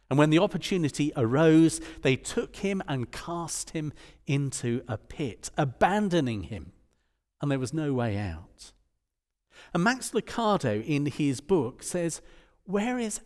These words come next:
our pit today?" Joseph's pit was a dry cistern.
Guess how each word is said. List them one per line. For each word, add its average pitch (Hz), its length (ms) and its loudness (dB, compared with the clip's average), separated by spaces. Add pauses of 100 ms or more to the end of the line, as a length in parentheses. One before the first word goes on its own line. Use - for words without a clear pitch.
our 175 400 -2
pit - 640 -14 (560)
today?" 127 680 -4 (1120)
Joseph's 113 520 -6
pit - 280 -2
was 110 120 -6
a 113 60 0
dry 131 280 -2
cistern. 101 560 -6